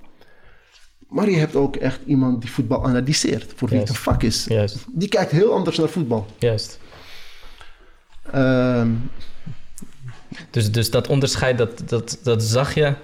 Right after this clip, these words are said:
Speaker 2: eh, of in ieder geval als islamitische gemeenschap. Ehm, vond je het belangrijk, zeg maar, om dat onderscheid te
Speaker 1: Ik
Speaker 2: maken?
Speaker 1: ben dus, dus,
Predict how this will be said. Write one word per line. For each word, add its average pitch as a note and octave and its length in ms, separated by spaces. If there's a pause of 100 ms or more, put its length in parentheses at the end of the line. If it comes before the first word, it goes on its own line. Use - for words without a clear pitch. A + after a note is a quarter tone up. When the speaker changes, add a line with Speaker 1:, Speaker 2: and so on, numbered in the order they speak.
Speaker 2:
eh, A2+ 400
of A2+ 120 (120)
in B2+ 120
ieder C3 140
geval B2 160
als B2+ 160
islamitische A#2 520
gemeenschap. D3+ 640 (460)
Ehm, A2 540 (840)
vond B2+ 180
je C#3 60
het A2+ 80
belangrijk, D3 360
zeg - 160
maar, D3 140
om C3 80
dat C3 160
onderscheid D3+ 460
te - 60
Speaker 1:
Ik D3+ 60
Speaker 2:
maken? D#3 180
Speaker 1:
ben F#3 80
dus, F3 220
dus, E3 180